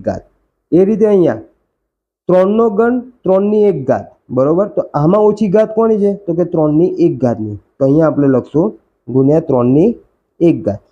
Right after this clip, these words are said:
અને આપણે કેવી રીતે ભણ્યા કે ભાઈ બંનેમાં જે સામાન્ય હોય ને એ લખી નાખવાના. ઓકે, અત્યાર સુધી આપણે એમ જ ભણ્યા. જો તમને એ રીતે જ ફાવતું હોય ને તો એ રીતે જ કરવાનું,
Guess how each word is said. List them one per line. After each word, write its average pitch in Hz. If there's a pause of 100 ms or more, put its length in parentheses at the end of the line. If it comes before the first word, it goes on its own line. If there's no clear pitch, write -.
(140)
અને 151
આપણે 147
કેવી 240
રીતે 220
ભણ્યા 185 (340)
કે 180
ભાઈ 180
બંનેમાં 175
જે 185
સામાન્ય 170
હોય 190
ને 156
એ 151
લખી 151
નાખવાના. 101 (360)
ઓકે, 135 (360)
અત્યાર 156
સુધી 135
આપણે 139
એમ 165
જ -
ભણ્યા. 113
જો 180
તમને 185 (120)
એ 214
રીતે 208
જ 208
ફાવતું 190
હોય 220
ને 208
તો -
એ 190
રીતે 185
જ -
કરવાનું, 113